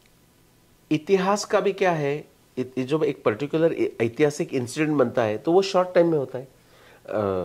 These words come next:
रामायण का, आप रामायण की आप बात कहें तो एक समझ लो हंड्रेड ईयर्स या सिक्सटी ईयर्स की बात करेंगे, महाभारत की भी बात करेंगे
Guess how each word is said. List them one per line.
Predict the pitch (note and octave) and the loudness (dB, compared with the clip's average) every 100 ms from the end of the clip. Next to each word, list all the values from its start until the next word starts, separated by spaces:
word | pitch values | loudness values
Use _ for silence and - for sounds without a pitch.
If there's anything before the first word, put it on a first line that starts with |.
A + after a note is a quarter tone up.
| F2 F#2+ | -4 0
रामायण | B2+ C#3 D3 | 2 4 2
का, | C3+ C#3 | 2 0
आप | A2 B2 A2 | 2 0 -2
रामायण | A2 A2+ C3 | -2 0 -2
की | C3+ | 0
आप | B2+ | 0
बात | A#2+ B2 - | 0 -2 -2
कहें | A#2+ A#2+ | -2 0
तो | A#2+ | 0
एक | B2 A#2+ | -2 -2
समझ | A#2 A#2 | -2 -2
लो | A#2 | -2
हंड्रेड | A2 A2+ A2 A2 | -2 -2 -2 -2
ईयर्स | G#2 G2 F#2+ F#2+ | -2 -2 -4 -6
या | G#2 | -10
सिक्सटी | A#2+ - A2+ | -10 -14 -8
ईयर्स | G2+ F#2+ | -8 -8
की | F2 | -8
बात | E2+ - | -10 -10
करेंगे, | E2+ D#2 D2+ B1 _ _ - - - - | -14 -14 -16 -20 _ _ -20 -20 -20 -2
महाभारत | C#3+ E3+ F3+ F#3 F#3+ | 0 0 0 0 -2
की | A3+ | -8
भी | A#3 | -2
बात | D#3 - - | -2 -2 -6
करेंगे | F#2 F2+ E2+ | -8 -8 -12